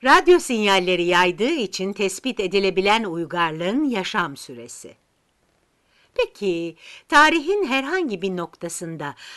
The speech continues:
bir çeşit radyo sinyali yayarak tespit edilebilir hale gelmiş bir uygarlığın sinyallerinin bize şu an ulaşabilme olasılığı nedir?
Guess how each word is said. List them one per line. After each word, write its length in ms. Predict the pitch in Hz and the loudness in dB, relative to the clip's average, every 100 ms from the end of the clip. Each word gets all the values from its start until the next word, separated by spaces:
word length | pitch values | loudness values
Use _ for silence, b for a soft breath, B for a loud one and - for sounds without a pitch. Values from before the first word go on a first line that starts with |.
| B - | B -2
bir 60 | |
çeşit 460 | 403 370 - 233 - | -2 0 -4 -6 -2
radyo 340 | 202 240 214 | -2 -2 -4
sinyali 460 | 170 - 165 160 151 | -6 -10 -8 -8 -8
yayarak 580 | 151 156 170 147 127 - | -8 -6 -6 -6 -8 -14
tespit 480 | 170 151 - 208 - | -14 -12 -10 -10 -10
edilebilir 640 | 143 151 151 143 156 247 | -14 -10 -8 -8 -4 -4
hale 380 | 233 175 160 151 | -2 -4 -4 -8
gelmiş 600 | 139 151 143 143 - - | -10 -10 -10 -12 -12 -14
bir 80 | 151 | -14
uygarlığın 800 | 156 151 151 151 147 151 156 131 B B B | -14 -12 -6 -6 -6 -10 -12 -14 B B B
sinyallerinin 1080 | - - 214 185 180 170 175 170 170 202 147 B B B | -14 -6 -4 0 0 -2 -4 -4 -2 -2 -4 B B B
bize 300 | 190 226 262 | -6 -2 -2
şu 200 | 277 - | -2 0
an 300 | 320 240 185 - | 2 2 2 -6
ulaşabilme 800 | 175 175 156 - 175 160 170 180 208 | -8 -8 -6 -6 -6 -6 -6 -4 -4
olasılığı 880 | 160 151 143 - 143 135 135 139 | -4 -10 -12 -12 -12 -14 -16 -6
nedir? 600 | 226 311 151 190 - - | -6 -6 -10 -14 -18 -20